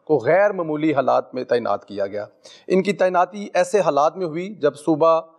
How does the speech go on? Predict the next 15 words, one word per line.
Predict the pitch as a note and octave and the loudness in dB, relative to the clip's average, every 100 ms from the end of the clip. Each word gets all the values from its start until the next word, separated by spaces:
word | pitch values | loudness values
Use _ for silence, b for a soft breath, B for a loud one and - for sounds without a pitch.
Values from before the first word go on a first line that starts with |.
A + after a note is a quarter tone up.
| b - | b -4
पाकिस्तान | D3 E3 F#3+ F3+ | -4 -2 -4 0
तहरीक | F3 D#3+ D3+ | -2 -2 -4
इंसाफ | E3+ D#3+ D3 D3 | -4 0 0 0
के | D3+ | -6
चेयरमैन | - D#3 D3 C#3+ | -6 -4 -2 -2
के | C#3 | -2
चंद | D3+ - F3 F3 | -8 -2 -2 -2
फैसलों | - - E3+ E3+ - F3+ | -10 0 0 0 -2 -4
की | D#3 | -2
बदौलत | C3 B2 A#2+ C3 - b b - | 0 4 4 2 -2 b b -4
बेशतर | B2 D3+ - D3 | 0 2 2 2
बहरानों | C3 B2+ A#2 A#2+ | 2 2 0 -2
का | C3 | -4
शिकार | - - A2 | -6 -12 -12
था। | - G#2 - | -4 -4 -4